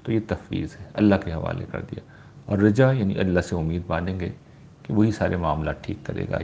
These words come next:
ये वो चीज़ें हैं, आठ असासात हैं कि अगर इनके मुतालिक मैं कहता हूँ कि ये दीन की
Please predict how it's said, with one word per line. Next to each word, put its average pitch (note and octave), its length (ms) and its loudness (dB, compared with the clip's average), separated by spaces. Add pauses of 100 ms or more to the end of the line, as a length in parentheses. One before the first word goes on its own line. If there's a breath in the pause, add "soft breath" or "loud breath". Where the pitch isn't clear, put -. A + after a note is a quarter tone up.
ये A#2+ 160 6
वो C3 160 6
चीज़ें F#2+ 320 -2
हैं, F2 140 -2
आठ E2+ 240 -2
असासात E2+ 540 -2
हैं G2 120 -8
कि - 140 -6
अगर G2+ 240 0 (440 loud breath)
इनके C3+ 260 4
मुतालिक F2+ 480 2
मैं E2+ 120 -2
कहता E2 320 -2
हूँ F2+ 100 -2
कि F#2 120 -4
ये F#2 180 2
दीन F#2+ 340 0
की G2 420 -6